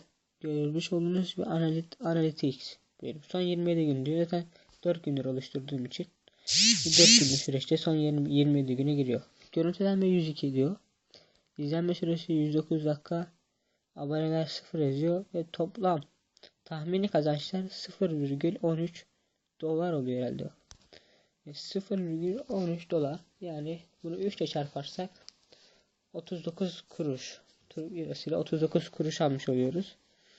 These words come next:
Şu dört günlük süre içerisinde daha kanalımız bilindik bile değil. E, kanalımız geliştiğince gü-, e, günde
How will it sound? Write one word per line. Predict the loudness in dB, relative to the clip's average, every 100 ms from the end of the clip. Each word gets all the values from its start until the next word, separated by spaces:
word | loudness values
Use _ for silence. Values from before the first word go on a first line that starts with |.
| -20 _ _ _
Şu | _ -10 -2
dört | -2 -2
günlük | -4 -4 -6 -16 -20
süre | -4 0
içerisinde | 0 0 -4 -4 -6 -2
daha | 0 -2 -4 _ -20 _ _ _ _ _ _ -20
kanalımız | -10 -6 -2 0 -2 -2 -6 -4
bilindik | -2 0 -2 -4
bile | 0 2
değil. | 2 0 -4 _ _ -20 -20 _ _ _ _ -18
E, | -16
kanalımız | -10 -4 -2 0 0 2
geliştiğince | 2 0 -2 -2 -2 0 -2 -4 -6 -12 _ _ _ _
gü-, | -10 -8 -8 -12 -16 -10
e, | -2 0 0 -4 _ _ -20 -20 -20 _ _
günde | -4 -2 0 0 -2 -10